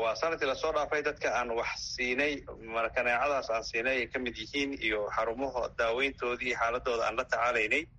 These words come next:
Ah, haddana way noo qorshaysan tahay, ah, maadaama xilli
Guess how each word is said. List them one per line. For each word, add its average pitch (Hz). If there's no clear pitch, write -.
Ah, 107
haddana 139
way 127
noo 143
qorshaysan 131
tahay, 131
ah, 113
maadaama 127
xilli 113